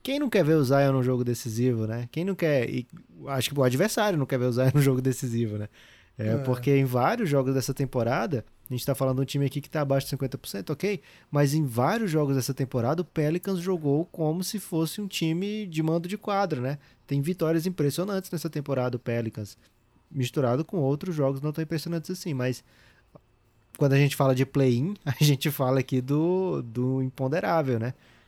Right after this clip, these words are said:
Speaker 1: É, vai ser o primeiro play-in desse sistema da N B A, com dois joguinhos ali que dá a vaga ou te tira do playoff,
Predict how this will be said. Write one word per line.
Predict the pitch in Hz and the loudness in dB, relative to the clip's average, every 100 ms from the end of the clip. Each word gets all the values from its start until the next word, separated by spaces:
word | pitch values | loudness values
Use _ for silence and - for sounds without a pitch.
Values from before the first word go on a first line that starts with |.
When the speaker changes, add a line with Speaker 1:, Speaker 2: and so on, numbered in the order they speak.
| _ | _
Speaker 1:
É, | 113 107 104 104 98 104 | -6 -4 -2 -2 -4 -4
vai | 110 | -2
ser | - 123 | -2 -4
o | |
primeiro | 123 120 120 160 | -2 0 2 0
play-in | 165 151 139 | 0 0 0
desse | 131 131 - 127 | 0 -2 -4 -8
sistema | - - 123 - 120 127 151 | -6 -6 -6 -4 -2 0 0
da | 127 | 0
N | 123 | 0
B | 113 107 | 0 0
A, | 117 165 - - _ _ - | -2 -4 -10 -20 _ _ -8
com | 117 | -4
dois | 107 117 | 0 0
joguinhos | 113 117 107 117 117 | 2 -2 -2 -4 -2
ali | 113 107 110 | -2 -4 -4
que | 117 107 | -2 -4
dá | 98 104 113 | -2 -2 0
a | |
vaga | 104 110 120 117 | 0 0 0 0
ou | 123 | -2
te | 120 120 | -4 -6
tira | - 117 | -4 -4
do | 117 | -4
playoff, | - 117 107 120 131 160 | -2 -2 0 -2 -2 -4